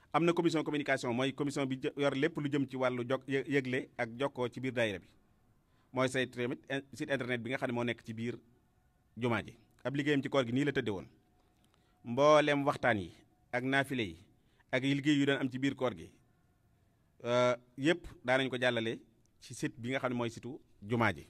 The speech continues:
Naka noonu, mboolem rajo yi nga xam ne ñoo nekk ci gox bi, doon nañu leen jox son yi, waxtaan yi, ngir ñu di ko jàllale. Ak lenn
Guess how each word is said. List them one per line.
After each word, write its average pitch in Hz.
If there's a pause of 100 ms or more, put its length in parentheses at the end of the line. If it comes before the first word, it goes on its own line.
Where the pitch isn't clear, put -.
(840)
Naka 135
noonu, 147
mboolem 147
rajo 139
yi 135
nga 135
xam 135
ne 135
ñoo 127
nekk 127
ci -
gox 120
bi, 90 (1080)
doon 127
nañu 135
leen 127
jox 120
son 123
yi, 107 (640)
waxtaan 117
yi, 110 (320)
ngir 117
ñu 123
di 117
ko 117
jàllale. 110 (760)
Ak 123
lenn 131